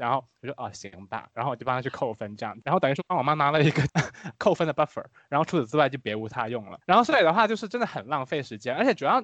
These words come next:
因为我觉-，我理解有些小朋友可能就是喜欢，喜欢车或喜欢开车，那你就可-，那当然就去，去学呗。但是我就是根本对开车毫无兴趣啊，然后我就觉得这是一个浪费我人生的事，就是我人生如果没有驾照，我也不会觉得有任何的损失。但是因为就是被迫做的事情，所以就还蛮不开心的。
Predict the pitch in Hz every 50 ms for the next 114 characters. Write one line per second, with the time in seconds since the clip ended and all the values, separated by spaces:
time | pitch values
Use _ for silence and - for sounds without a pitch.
0 | 214 _ 233 269 269 254 202 151 135 - 156 - 160 143 131 151 190 202 165 120
1 | 117 113 - 185 180 190 180 - - 139 110 - - 156 - - 107 104 113 143
2 | 147 147 - - - 101 95 127 135 127 135 - - - 107 110 123 131 - -
3 | 151 139 135 139 139 151 143 - 107 110 120 117 - 135 123 - - - 127 123
4 | 123 156 156 120 92 107 127 127 - - - _ 143 110 104 160 165 170 170 165
5 | 160 - 170 143 131 143 139 131 - _ _ _ - 175 151 - - - 90 98
6 | 110 113 107 - - - - _ 208 208 202 254 233 - - 165 131 107 107 208
7 | 208 - 226 - _ _ - 247 254 - - - - _ 214 190 - - 202 185
8 | - 190 170 - 131 127 127 127 135 131 - 165 131 120 - - - 120 107 101
9 | - _ - - - - 151 165 208 208 151 139 180 170 - 143 147 143 - 180
10 | - - 151 - 147 160 139 127 147 123 98 90 98 127 120 113 - - 127 165
11 | 175 - 208 160 117 104 104 117 135 160 160 143 117 131 127 107 - 135 120 143
12 | 127 113 120 113 95 117 123 113 113 - 113 95 104 123 107 110 107 101 - -
13 | - - - - - - _ 156 143 - 170 175 190 190 180 170 180 165 180 147
14 | - 170 139 - - 165 127 131 131 120 110 - - 131 113 - 113 110 - 135
15 | 110 101 123 117 104 - 120 120 120 113 113 117 107 - 113 107 107 - - 110
16 | 107